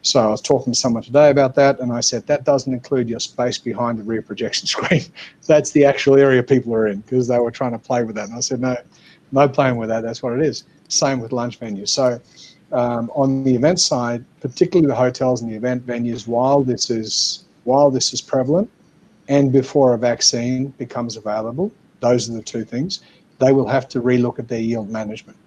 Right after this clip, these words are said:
Uh, 'cause yield management in a hotel is based on one and a half square meters per person. Like, you just have to relook at it and, and relook at your pricing.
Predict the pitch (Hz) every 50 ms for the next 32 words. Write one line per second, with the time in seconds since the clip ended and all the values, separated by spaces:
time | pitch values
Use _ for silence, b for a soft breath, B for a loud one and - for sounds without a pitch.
0 | _ _ _ _ _ _ _ _ _ _ _ _ _ _ _ _ _ _ _ -
1 | 117 117 113 113 113 110 - - 139 120 127 156 165 165 139 143 147 147 147 139
2 | 120 131 135 127 123 120 123 127 127 127 196 196 180 160 139 120 - 143 135 131
3 | - - 127 120 123 127 123 120 120 123 120 - - - 127 120 117 120 117 110
4 | 110 - - 110 - - 110 107 - - - - _ _ - 120 123 117 _ 139
5 | 143 151 147 147 - - 139 - - - 127 120 120 117 113 110 107 - 107 101
6 | 101 101 101 101 101 - _ - 120 113 113 110 110 - 113 113 107 107 113 117
7 | 110 110 104 - 101 104 - - - 104 101 - - - -